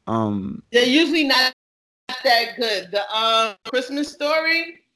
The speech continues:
Speaker 2: that wasn't good. That Little Mermaid one that came,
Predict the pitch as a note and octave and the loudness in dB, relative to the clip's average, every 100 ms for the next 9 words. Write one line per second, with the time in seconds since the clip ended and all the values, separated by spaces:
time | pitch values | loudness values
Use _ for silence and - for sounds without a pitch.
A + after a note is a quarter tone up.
0 | _ _ _ _ _ _ _ _ _ _ | _ _ _ _ _ _ _ _ _ _
1 | _ - G3+ B3 C4+ C4 C4+ A#3+ A#3 A#3 | _ -2 0 4 2 2 -2 -2 0 2
2 | A#3+ A#3 A#3+ - _ F#3 G3+ G#3 A#3 A#3+ | 4 2 0 -8 _ -4 -2 -4 -4 -2
3 | A#3+ A#3+ A3 A3+ A3+ G3+ A3 G3 B3+ | 0 2 2 0 -4 -4 -4 -4 -6